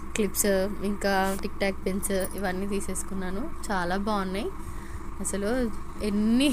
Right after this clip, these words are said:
అయినా సరిపోవు కదా ఆడోళ్ళకి. నేను ఎన్ని చూస్తున్నానో, ఇది, ఇది, ఇది అని, కానీ finally కొన్నే తీసుకున్నాను. ఇలా ఇవన్నీ నాకు అసలు చాలా నచ్చాయి,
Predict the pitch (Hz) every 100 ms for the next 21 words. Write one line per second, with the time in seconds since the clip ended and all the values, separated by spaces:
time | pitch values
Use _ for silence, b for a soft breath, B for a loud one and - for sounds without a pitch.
0 | 233 294 262 277 254 220 202 240 220 202
1 | 214 202 190 202 196 196 - 359 - B
2 | B B - 220 202 196 214 269 240 233
3 | - 226 226 220 202 190 220 - 220 196
4 | 202 190 180 196 190 170 233 440 B B
5 | B - 233 247 233 196 202 226 208 180
6 | 190 202 - - 180 175 226 - - 202
7 | 208 202 196 190 185 170 - 208 202 185
8 | 233 247 233 196 196 - 170 160 185 220
9 | 214 - 185 180